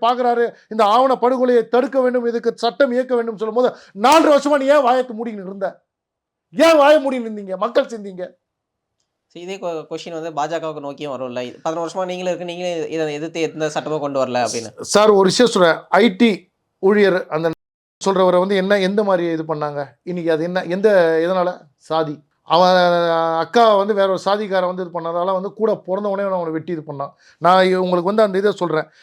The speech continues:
Speaker 1: இன்னைக்கு வந்து பார்க்க போற தாழ்த்தப்பட்ட சமுதாயத்து மேல எந்த மாதிரியான வன்முறைகளும் அராஜகங்களும் கு-, சார், பயங்கரமா நடக்குது சார் இன்னைக்கு. இன்னைக்கு ஒண்ணும் இல்ல சார், ஈ-, இதே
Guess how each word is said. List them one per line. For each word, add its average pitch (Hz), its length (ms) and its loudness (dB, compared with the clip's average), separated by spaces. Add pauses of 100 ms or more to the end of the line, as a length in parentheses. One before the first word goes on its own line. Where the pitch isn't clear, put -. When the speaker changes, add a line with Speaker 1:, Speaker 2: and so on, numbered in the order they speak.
(160)
Speaker 1:
இன்னைக்கு 208 280 0
வந்து 240 140 2
பார்க்க 202 300 0
போற 220 120 2 (120)
தாழ்த்தப்பட்ட 226 640 0
சமுதாயத்து 196 540 -6
மேல 202 120 -6 (140)
எந்த 226 180 -4
மாதிரியான 208 420 -2
வன்முறைகளும் 214 640 -2
அராஜகங்களும் 202 600 -2 (240)
கு-, 190 220 0 (160)
சார், 220 160 4 (240)
பயங்கரமா 311 500 4
நடக்குது 202 280 -2
சார் 151 180 -4
இன்னைக்கு. 143 260 -10 (680)
இன்னைக்கு 214 280 2
ஒண்ணும் 294 160 4
இல்ல 277 180 6
சார், 202 180 2
ஈ-, 277 120 4 (140)
இதே 247 160 4